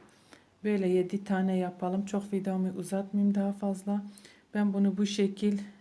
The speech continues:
böyle gidip geleceğiz. Böyle yedi tane, yedi sıramız olacak. Bir, iki,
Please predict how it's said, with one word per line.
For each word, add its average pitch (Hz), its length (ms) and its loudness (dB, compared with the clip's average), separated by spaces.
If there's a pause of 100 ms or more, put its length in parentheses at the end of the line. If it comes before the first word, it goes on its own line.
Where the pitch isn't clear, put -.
böyle 196 360 0
gidip 208 360 -2
geleceğiz. 190 600 -2
Böyle 190 200 -2
yedi 185 360 -2
tane, 190 380 -2 (1600)
yedi 196 280 0
sıramız 185 500 -2
olacak. 165 580 -6
Bir, 180 500 -4 (340)
iki, 185 440 -8